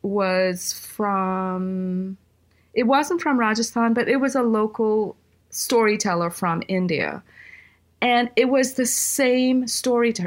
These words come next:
structure. I mean, they had different obstacles. They were, the destination was different. The story, the hero was different. And I thought, "I just got this story from the village." And I know <laughs> this old lady who basically has never left her village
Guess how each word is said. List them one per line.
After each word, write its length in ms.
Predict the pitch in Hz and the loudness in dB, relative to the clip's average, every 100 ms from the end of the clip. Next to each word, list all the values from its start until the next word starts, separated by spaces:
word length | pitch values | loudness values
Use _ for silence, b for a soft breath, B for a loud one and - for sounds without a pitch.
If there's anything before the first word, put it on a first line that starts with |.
| 180 | -4
structure. 680 | - 190 151 - - - 175 - | -4 -2 -4 -6 -8 -10 -12 -6
I 40 | |
mean, 160 | 202 202 | -4 -2
they 140 | 208 | -2
had 240 | 208 202 180 | 0 -2 -2
different 580 | 202 - 226 214 214 - _ _ _ _ | -4 -2 -2 -2 -4 -10 _ _ _ _
obstacles. 1040 | 196 190 190 208 208 190 185 180 180 180 | 0 0 -2 -4 -2 0 0 0 0 -2
They 140 | - 160 | -2 -2
were, 160 | 160 | -2
the 120 | 170 175 | -2 -2
destination 640 | 202 190 - 202 190 196 | -2 -2 -4 -4 -4 -4
was 100 | 185 | -6
different. 300 | 185 185 196 | -6 -6 -8
The 60 | 202 | -6
story, 480 | - 202 185 175 - | -4 -2 0 -2 -4
the 440 | 180 160 160 185 180 - | -4 -2 -4 -6 -10 -6
hero 320 | 196 220 196 | -2 0 0
was 140 | 165 165 | -2 -4
different. 420 | 156 - 160 - B B B - | -8 -6 -10 -10 B B B -4
And 80 | 302 | -2
I 60 | |
thought, 260 | 302 302 B B B B _ | 0 -2 B B B B _
"I 140 | 247 262 | -2 0
just 240 | 381 - | -2 -2
got 220 | 302 294 | -4 -2
this 180 | 254 240 | -2 -2
story 480 | - 247 220 185 196 | 0 0 2 0 -2
from 320 | - 220 202 | -4 -2 -2
the 80 | 185 | -2
village." 460 | 165 190 175 143 | -2 -2 -2 0
And 120 | 202 247 | 0 2
I 120 | 254 | 2
know 680 | 226 226 240 - 220 208 - _ | 4 4 2 0 0 -2 -6 _
<laughs> 60 | |
this 220 | 196 226 | -4 -2
old 260 | - 247 320 | 0 0 2
lady 360 | 269 226 180 175 | 2 2 0 0
who 380 | 214 208 208 B B - | 0 -2 -2 B B -2
basically 420 | 262 370 - 262 | 0 0 0 0
has 120 | 254 233 | 2 2
never 180 | 220 | 0
left 240 | 196 185 - | 0 -2 -2
her 120 | 190 | -2
village 500 | 175 113 - - | -2 -2 -4 -8